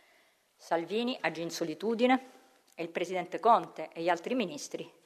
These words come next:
non avallarono le condotte oltranziste e contrarie al diritto poste in essere da Salvini. Naturalmente, per condotta oltranzista e contraria al diritto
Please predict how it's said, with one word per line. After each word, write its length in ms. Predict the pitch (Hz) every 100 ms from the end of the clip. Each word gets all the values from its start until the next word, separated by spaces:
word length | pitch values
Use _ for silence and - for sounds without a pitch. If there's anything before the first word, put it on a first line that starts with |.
| _
non 220 | 170 175
avallarono 680 | 175 226 170 139 147 151 -
le 120 | 185
condotte 600 | 202 202 175 143 - 156 -
oltranziste 920 | 202 202 226 226 - 147 - - -
e 140 | - 214
contrarie 680 | - 165 156 151 151 - -
al 120 | - 151
diritto 440 | 151 - - - - _ _ _ _ _ _
poste 300 | - 247 -
in 80 | 160
essere 440 | 156 - - 165 -
da 120 | 156
Salvini. 480 | - 143 - - - _ _ _ _ _ _ _ _ _ _ _ _ - _
Naturalmente, 760 | - - 190 190 165 156 - - - - - _ _ _
per 140 | 175
condotta 560 | 180 175 180 202 - 160
oltranzista 640 | 180 175 190 185 233 190 160
e 60 |
contraria 420 | - 165 180 170 208
al 60 |
diritto 540 | 220 214 147 - 156